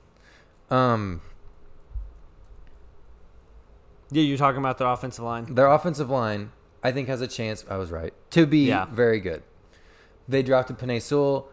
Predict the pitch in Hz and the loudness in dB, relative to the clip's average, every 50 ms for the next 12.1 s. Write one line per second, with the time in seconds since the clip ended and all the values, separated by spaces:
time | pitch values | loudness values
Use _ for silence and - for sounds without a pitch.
0 | - - 135 143 139 123 - 151 139 139 131 - 127 117 120 120 123 120 113 110 | -8 -4 -2 -2 -2 -2 0 2 2 2 2 0 -2 -2 0 0 0 0 2 0
1 | 110 98 - - - 113 107 - - 104 98 92 101 95 95 - - - - - | 0 -2 -2 -6 -4 -4 -4 -2 -4 -4 -4 -4 -4 -6 -6 -10 -16 -20 -14 -6
2 | - 139 131 123 120 120 123 123 - 147 123 113 123 117 - 113 104 98 92 - | -2 -2 0 0 2 0 0 0 -2 -4 -4 -4 -6 -6 -4 -2 -2 -2 -2 -4
3 | 92 90 87 85 - - - - - - - - - - - - 120 113 117 113 | -6 -6 -8 -10 -12 -16 -20 -20 -20 -20 -20 -20 -20 -20 -12 -10 -6 -4 -2 0
4 | 123 120 113 127 127 123 117 117 113 - - 98 87 80 80 80 82 - - - | -2 -2 -2 -4 -4 -4 -4 -4 -4 -6 -4 -4 -4 -4 -4 -8 -10 -14 -20 -20
5 | - - - - - - - _ _ - - - - - _ _ _ _ _ - | -20 -20 -20 -20 -20 -20 -20 _ _ -20 -20 -20 -20 -20 _ _ _ _ _ -20
6 | - - - - - - 139 139 139 - - 185 - - - 143 135 135 135 131 | -20 -20 -20 -18 -10 -6 -4 -4 -4 -4 -4 -6 -6 -6 -8 -8 -8 -6 -8 -10
7 | 127 123 - - 147 135 123 113 104 - - - - - - 131 101 78 76 - | -10 -10 -8 -8 -6 -6 -6 -8 -10 -12 -18 -20 -16 -8 -6 -6 -6 -6 -8 -10
8 | - - - - 151 - - 196 202 202 196 175 147 143 156 160 160 160 147 123 | -12 -14 -8 -6 -6 -6 -4 -4 -4 -4 -4 -4 -2 -2 -2 -2 -2 -2 -4 -6
9 | 110 107 107 113 110 - 147 139 - - 151 156 160 151 - 160 143 123 123 110 | -6 -6 -6 -6 -6 -6 -10 -8 -4 -2 -2 -2 -2 -4 -6 -10 -8 -8 -10 -10
10 | 110 127 131 127 131 123 117 113 123 123 120 123 - 143 139 135 - - - 143 | -10 -10 -10 -8 -8 -8 -8 -8 -8 -8 -8 -8 -8 -8 -8 -8 -10 -12 -14 -12
11 | - - 156 147 - - - - - - - 165 - - 165 151 160 156 147 156 | -10 -10 -10 -12 -12 -18 -20 -20 -20 -20 -18 -16 -16 -14 -14 -14 -14 -14 -12 -12
12 | 104 | -12